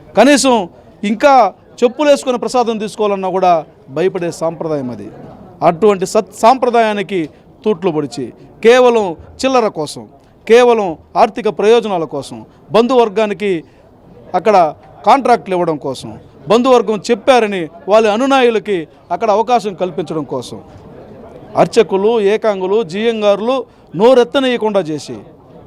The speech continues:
దిట్టం ఎలా వాడాలన్నటువంటి నిబంధన ఆగమాల్లోంచి ఉన్నా పట్టించుకోకుండా ఇష్టానుసారంగా వ్యవహరించినటువంటి ఈ పాలకులకి స-, తగు రీతిలో బుద్ధి చెబితే గాని మళ్ళీ ఇలాంటివి పునరావృతం కాకుండా ఉంటాయి.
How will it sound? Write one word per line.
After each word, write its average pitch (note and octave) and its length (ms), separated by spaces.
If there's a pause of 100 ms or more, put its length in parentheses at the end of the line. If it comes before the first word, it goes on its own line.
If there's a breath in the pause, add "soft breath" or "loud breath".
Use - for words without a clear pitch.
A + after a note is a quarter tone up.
(400)
దిట్టం A#3+ 380
ఎలా C4 200
వాడాలన్నటువంటి G#3+ 720
నిబంధన A3 560 (300 loud breath)
ఆగమాల్లోంచి G#3+ 800
ఉన్నా A3 500 (540)
పట్టించుకోకుండా E3 840 (360)
ఇష్టానుసారంగా D#3+ 800 (580)
వ్యవహరించినటువంటి D#3 720
ఈ C#3+ 80
పాలకులకి G#3 760 (640)
స-, - 140
తగు D#3+ 380
రీతిలో G#3+ 460
బుద్ధి F3+ 280
చెబితే G#3 440
గాని A#3 400 (220)
మళ్ళీ B3 260
ఇలాంటివి G3 560
పునరావృతం F3 640
కాకుండా D#3 460
ఉంటాయి. C3 640